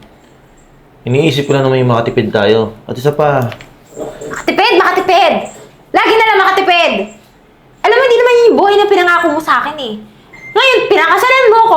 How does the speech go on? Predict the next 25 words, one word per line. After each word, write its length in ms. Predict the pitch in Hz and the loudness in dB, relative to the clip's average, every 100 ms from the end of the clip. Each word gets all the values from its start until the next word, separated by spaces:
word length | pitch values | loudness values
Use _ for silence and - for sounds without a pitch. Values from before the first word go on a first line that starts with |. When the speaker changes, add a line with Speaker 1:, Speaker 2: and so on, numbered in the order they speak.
| 269 | 2
Speaker 2:
Gusto 200 | 311 - | 0 0
mo 80 | 370 427 | 2 2
magtipid 400 | 370 - - 262 | 0 -4 -6 -4
ako? 240 | 254 262 294 339 - - | -2 0 2 0 -2 -10
Ha? 220 | - 285 320 370 - - - _ - - | -4 -2 0 -4 -10 -18 -20 _ -20 -10
Speaker 1:
Ang 140 | 131 131 | -6 0
sa 160 | 175 | 0
akin 160 | 170 156 | 2 2
lang, 240 | 131 120 | 0 0
sana... 560 | 147 185 180 180 - - _ _ _ _ - | 0 0 2 0 -2 -14 _ _ _ _ -2
Alam 200 | 196 226 | 2 4
mo 100 | 220 | 2
na 100 | 190 | 4
yun, 160 | 208 | 4
nag-iwan 320 | 208 214 226 | 2 2 2
naman 120 | 226 226 | 2 2
ako 100 | 226 | 2
ng 80 | 214 | 2
pera 180 | 208 | 2
sa'yo. 300 | 202 208 214 | 2 2 2
Sana 280 | 202 202 214 220 - - | 2 0 2 0 -2 -2
nagluto 420 | 175 202 214 214 | 0 2 4 4
ka 120 | 202 | 4
man 180 | 196 151 | 2 0
lang. 240 | 143 190 | 0 0